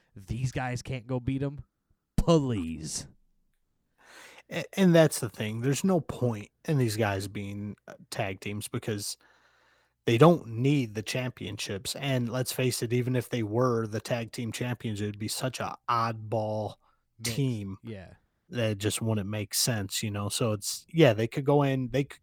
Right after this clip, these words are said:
Speaker 2: kill Lucha Express tomorrow if they wanted to. But, uh, yeah, it, it's odd. I agree with you.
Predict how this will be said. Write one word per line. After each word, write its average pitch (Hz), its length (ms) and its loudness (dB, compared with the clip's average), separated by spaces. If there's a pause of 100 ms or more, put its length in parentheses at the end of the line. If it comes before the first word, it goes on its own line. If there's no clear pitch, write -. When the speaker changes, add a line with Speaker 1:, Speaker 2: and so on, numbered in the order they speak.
(120)
Speaker 2:
kill 127 500 -2
Lucha 123 320 -4
Express 113 600 -6 (100)
tomorrow 101 600 -4
if 101 160 -8
they 98 80 -6
wanted 104 420 -6
to. 104 260 -6 (680)
But, 107 180 4
uh, 98 280 -2 (600)
yeah, 104 220 -2
it, 117 360 -8
it's 139 220 -4
odd. 107 260 0
I 123 160 0
agree 131 280 0
with 131 180 0
you. 131 160 2